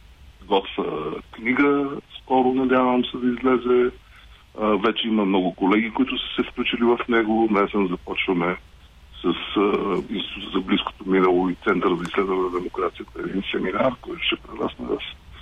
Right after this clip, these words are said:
международни конференции, публикации и така нататък. Така че, надявам се, а, че българският Чернобил, т.е. начинът, по който, а, България и българските комунистически власти реагират, по-скоро не реагират след Чернобил адекватно,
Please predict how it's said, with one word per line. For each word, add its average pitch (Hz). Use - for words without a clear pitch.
международни 120
конференции, 113
публикации 101
и 107
така 107
нататък. 104
Така 147
че, -
надявам 127
се, 135
а, 127
че 120
българският 135
Чернобил, 101
т.е. 98
начинът, 107
по -
който, 110
а, -
България 104
и 110
българските 107
комунистически 101
власти 104
реагират, 95
по-скоро -
не 95
реагират 92
след 95
Чернобил 101
адекватно, 107